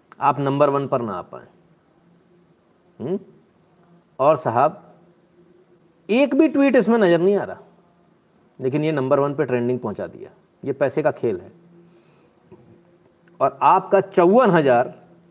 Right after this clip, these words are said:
दूसरे नंबर पर। हमें दुर्गा अष्टमी से कोई प्रॉब्लम नहीं है, वो ऊपर रह सकता है, रहना भी चाहिए, ठीक है ना?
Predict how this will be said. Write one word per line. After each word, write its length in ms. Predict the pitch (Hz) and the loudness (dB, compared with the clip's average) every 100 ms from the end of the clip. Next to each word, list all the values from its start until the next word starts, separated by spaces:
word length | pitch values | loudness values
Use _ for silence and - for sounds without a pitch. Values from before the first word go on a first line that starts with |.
| _ _ - | _ _ -8
दूसरे 280 | 123 156 151 | -2 0 0
नंबर 300 | 143 120 101 | -2 -4 -4
पर। 140 | 92 | -8
हमें 220 | 92 123 143 | -8 -6 -4
दुर्गा 240 | 113 131 | -2 0
अष्टमी 260 | 139 143 143 | -2 -4 -8
से 80 | |
कोई 200 | 151 127 | -4 -2
प्रॉब्लम 320 | - 143 117 101 | -2 -2 -4 -6
नहीं 240 | 92 92 | -10 -14
है, 80 | 82 | -16
वो 200 | - 113 | -6 -4
ऊपर 220 | 120 135 | -2 -2
रह 140 | 113 | -2
सकता 340 | 113 123 - 135 | -4 -6 -6 -4
है, 60 | |
रहना 220 | 110 104 120 | -2 -4 -6
भी 120 | 139 | -8
चाहिए, 320 | 123 95 - _ _ _ _ _ _ - - - - _ _ _ _ _ - | -12 -14 -16 _ _ _ _ _ _ -18 -18 -20 -20 _ _ _ _ _ -8
ठीक 160 | - | -8
है 60 | 170 | -6
ना? 100 | 135 | -10